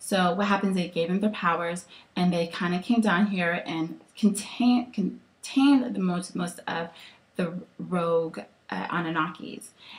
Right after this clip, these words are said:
And once he contained that, they kinda took the powers that they took from the vegan, um, Tantric goddesses and went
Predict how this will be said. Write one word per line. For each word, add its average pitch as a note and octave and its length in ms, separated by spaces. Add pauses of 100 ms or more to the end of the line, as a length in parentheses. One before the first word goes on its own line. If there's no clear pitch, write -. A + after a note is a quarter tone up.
(120)
And E3+ 460
once F#3 160
he F#3+ 60
contained F#3+ 420
that, F#3 180
they E3+ 80
kinda E3 300
took - 140
the G3 60
powers E3 260
that F3+ 60
they F3+ 120
took - 220
from F#3+ 100
the F#3+ 100
vegan, F3+ 400 (340)
um, F3+ 500 (500)
Tantric A#3+ 340
goddesses F3+ 540 (400)
and E3+ 260
went F3 400